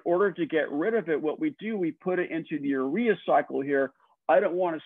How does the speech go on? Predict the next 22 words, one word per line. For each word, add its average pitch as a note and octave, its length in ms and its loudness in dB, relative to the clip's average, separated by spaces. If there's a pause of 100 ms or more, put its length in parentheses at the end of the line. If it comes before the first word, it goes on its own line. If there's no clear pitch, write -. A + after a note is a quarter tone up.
(160)
sweat D#3+ 240 0
the C#3 80 -4
details D#3 500 -6 (180)
too A#3 140 -6
much, C#3+ 240 0 (380)
but D#3 60 0
what D#3+ 200 0
we E3+ 180 0
end G3 220 2
up F3 120 0 (100)
doing G3 180 -2
is D3 140 -2
we D3+ 100 6
make D#3 260 0
urea, C3+ 580 2 (280)
which D3 160 0
has D3 160 0 (380)
two B3 180 0
nitrogens, D3 760 2
where C3+ 140 0
one D3+ 580 0
came E3 360 -4